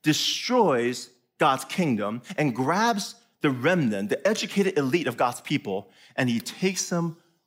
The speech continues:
all the way back to Babylon. That's the loop in the Old Testament. That's how the story ends. Now, this is where the people are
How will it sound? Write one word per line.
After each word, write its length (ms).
all 300
the 80
way 160
back 380
to 120
Babylon. 380
That's 280
the 80
loop 280
in 60
the 100
Old 140
Testament. 340
That's 180
how 60
the 80
story 300
ends. 380
Now, 160
this 200
is 100
where 80
the 80
people 300
are 160